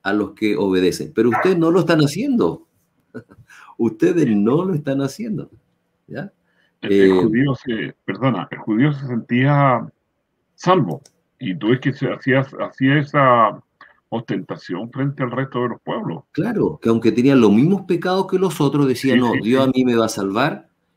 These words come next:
Speaker 1: no
Speaker 2: Sí,
Speaker 1: porque
Speaker 2: no.
Speaker 1: haga menos pecado, sino porque tengo privilegios
Speaker 2: Claro.
Speaker 1: que Dios me ha dado a mí,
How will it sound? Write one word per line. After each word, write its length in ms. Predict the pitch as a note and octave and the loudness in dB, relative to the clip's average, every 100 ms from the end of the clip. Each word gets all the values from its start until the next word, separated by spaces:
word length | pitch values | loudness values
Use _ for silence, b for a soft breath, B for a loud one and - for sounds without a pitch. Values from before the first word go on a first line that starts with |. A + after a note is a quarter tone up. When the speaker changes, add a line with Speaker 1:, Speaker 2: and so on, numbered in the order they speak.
| _ _ | _ _
Speaker 1:
no 380 | G#2 G2 A#2 G#3+ | -4 0 0 0
Speaker 2:
Sí, 40 | A3+ | 2
Speaker 1:
porque 160 | F3 F3 | 4 4
Speaker 2:
no. 60 | |
Speaker 1:
haga 180 | G#2+ G2+ | 4 2
menos 280 | G2+ G2+ F#2 | 0 0 -2
pecado, 580 | - - F2 F#2+ E3 - _ _ | -4 -4 -4 -2 -4 -8 _ _
sino 340 | - G2 G#2+ A2 | -6 -2 -2 -2
porque 240 | G2 G2 | -2 -2
tengo 420 | G2 A#2 A2 - - | 0 0 0 0 -2
privilegios 1000 | G2+ G2 F#2+ F2+ B2 C#3 D#2 C#2+ - - _ _ _ _ | 0 2 2 4 2 0 -4 -8 -12 -20 _ _ _ _
Speaker 2:
Claro. 140 | - | -4
Speaker 1:
que 100 | G2 | -2
Dios 420 | E2 G2 B2+ C#3 - | 0 2 2 0 -4
me 140 | F#2+ F#2+ | -6 -2
ha 40 | |
dado 280 | G2+ A2+ G#2+ | 0 0 0
a 60 | |
mí, 280 | A2+ F3 A#3 | 0 -2 -4